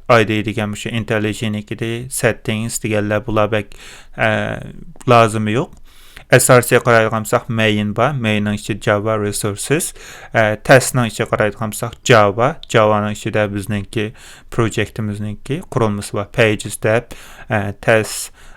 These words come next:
utilities degan bütün hüccətlər müşəri var. Biz bu yerdən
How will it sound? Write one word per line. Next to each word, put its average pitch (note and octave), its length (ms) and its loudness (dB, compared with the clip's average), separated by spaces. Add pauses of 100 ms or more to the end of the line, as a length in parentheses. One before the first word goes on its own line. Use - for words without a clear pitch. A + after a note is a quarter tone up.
utilities A2 800 -4
degan A2+ 260 -6
bütün A2 260 -8
hüccətlər G#2+ 540 -2
müşəri G2+ 400 -6
var. D3+ 140 -2 (360)
Biz A2 160 -8
bu A2+ 40 0
yerdən A2 400 0